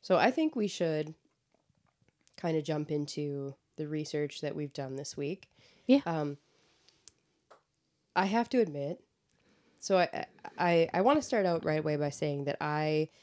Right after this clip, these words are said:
Speaker 1: mean no disrespect at all in any way to any of the indigenous cultures that have stories related to Bigfoot or
Speaker 2: Yeah,
Speaker 1: Sasquatch.
Speaker 2: same.
Speaker 1: Um, this is not about that. I
Speaker 2: Yeah.
Speaker 1: have profound respect for those tales.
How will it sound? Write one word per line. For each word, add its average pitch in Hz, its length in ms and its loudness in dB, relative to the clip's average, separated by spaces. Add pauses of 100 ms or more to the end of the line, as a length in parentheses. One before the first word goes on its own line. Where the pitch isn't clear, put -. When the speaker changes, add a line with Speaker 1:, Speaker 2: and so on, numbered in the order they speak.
(460)
Speaker 1:
mean 156 500 2 (380)
no 160 500 4
disrespect 156 600 -6
at 139 80 -8
all 123 320 -8 (300)
in 160 140 2
any 147 320 0
way - 400 -4 (280)
to - 120 -8 (120)
any 151 280 0
of 147 80 -6
the 147 140 -4
indigenous 143 480 -6
cultures 139 400 -10
that 139 120 -10
have 143 180 -12
stories 143 520 -6
related 135 480 -6
to 135 360 -6 (580)
Bigfoot 156 500 0
or 147 100 -4
Speaker 2:
Yeah, 143 60 -4
Speaker 1:
Sasquatch. 139 720 -2
Speaker 2:
same. - 580 -10
Speaker 1:
Um, 147 180 -2
this 190 220 0
is 202 120 -2
not 180 220 0
about 143 440 -2 (260)
that. 123 500 -10 (380)
I 156 100 -4
Speaker 2:
Yeah. 151 80 4
Speaker 1:
have - 200 -2
profound 180 520 0
respect 139 400 -6
for 139 120 -8
those - 220 -8
tales. 117 440 -6